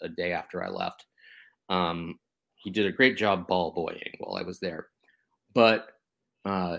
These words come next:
you know, that, I'm he doesn't look like a sixteen-year-old either. These, these are a lot of, a lot of bodies I didn't see roaming the halls of Beaverton High School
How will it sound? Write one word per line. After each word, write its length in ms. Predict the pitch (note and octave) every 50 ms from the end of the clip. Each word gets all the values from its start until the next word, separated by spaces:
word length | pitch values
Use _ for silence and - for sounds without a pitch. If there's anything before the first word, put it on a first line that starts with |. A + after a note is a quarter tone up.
| - -
you 80 | A2+
know, 120 | F#2+ F2+ F2+
that, 260 | G#2+ - - - - _ _ - -
I'm 220 | - G2 F#2+ F2+ - _ _ _ _ _ _ -
he 100 | - D#2+
doesn't 200 | F#2+ A2+ A#2+ G#2
look 140 | G2 F2
like 100 | G2 F2
a 40 | D2
sixteen-year-old 680 | - - G2 - - - G2+ F#2+ F2+ F2 F2+ F#2 F#2+ F#2
either. 360 | F#2 A2 G#2+ G2 F#2 F2+ F#2 -
These, 160 | - G#2 A2 G#2
these 180 | A2 D3 D3+
are 60 | C3+ A2+
a 60 | G2
lot 240 | G2 G2+ A2 A#2+ A2
of, 160 | G2 F#2 - - _ _ _ _ _ _ _ _ -
a 40 | A#2
lot 100 | C#3+ D3
of 100 | A#2 F2+
bodies 360 | A2+ G#2 A2+ A2+ G#2+ F#2 G2+
I 60 | G#2+
didn't 200 | G#2+ G#2 G2 F#2
see 180 | - - G#2 F#2
roaming 400 | E2 F#2 G2 G2+ F#2+ F#2 F#2 F2
the 60 | -
halls 280 | - G#2+ F#2+ G2 F#2
of 100 | F2+ D#2 -
Beaverton 380 | G2 F#2+ F2 F#2+ F2+ - F2 -
High 140 | - F#2 F#2
School 380 | - - - G2 F2 D#2+ -